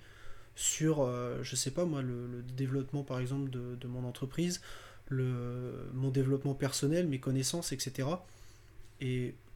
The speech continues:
donc au final, on voit bien que un paramètre peut en influencer plein d'autres. Il y a, on, on peut difficilement matérialiser un contexte sous forme d'une équation,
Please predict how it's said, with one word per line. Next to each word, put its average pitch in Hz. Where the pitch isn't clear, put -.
donc 139
au 147
final, 170
on 156
voit 139
bien 175
que 139
un 180
paramètre 156
peut 175
en 151
influencer 147
plein 160
d'autres. 139
Il 139
y 131
a, 123
on, 160
on 147
peut 151
difficilement 175
matérialiser 151
un 135
contexte 147
sous 143
forme 160
d'une 135
équation, 139